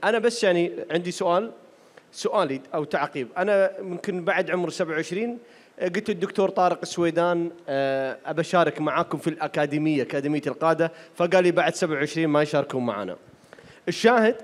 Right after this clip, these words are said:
قلت الكلام هذا، آه، أي واحد يقدر يعني يؤثر فيه، لكن ما يؤثر فيني، لأني لا أعتبر العمر يعني عائق لأي إنسان. حققت مشروعي ما بعد هذا العمر يعني، لكن هل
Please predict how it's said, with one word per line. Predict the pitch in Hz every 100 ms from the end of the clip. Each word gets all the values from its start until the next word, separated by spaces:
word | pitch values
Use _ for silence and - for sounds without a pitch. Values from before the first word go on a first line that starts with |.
| - - - - - - - _
قلت | 247 277 -
الكلام | 233 175 175 190
هذا، | 160 190
آه، | 208 208 - - - - - - - -
أي | 214
واحد | 202 185 175 170
يقدر | 165 156
يعني | 151 143 139 135 120 - - - _ _ _
يؤثر | 190 190 202 214
فيه، | 185 202
لكن | 233 226 196
ما | 202
يؤثر | 175 - 165
فيني، | - 151
لأني | 156 165
لا | 170 180
أعتبر | 156 - 160 151
العمر | 147 160 147
يعني | 139 135 143
عائق | 123 160 -
لأي | 156 156 151
إنسان. | 135 - 107 - - - - - _ _ _ -
حققت | 196 202 277 262 190
مشروعي | 185 226 214
ما | 247
بعد | 254 269 175
هذا | 170 156
العمر | 156 131 110
يعني، | 101 101 - - -
لكن | 175 202 220 202 226 240 - - _
هل | - 196 214 196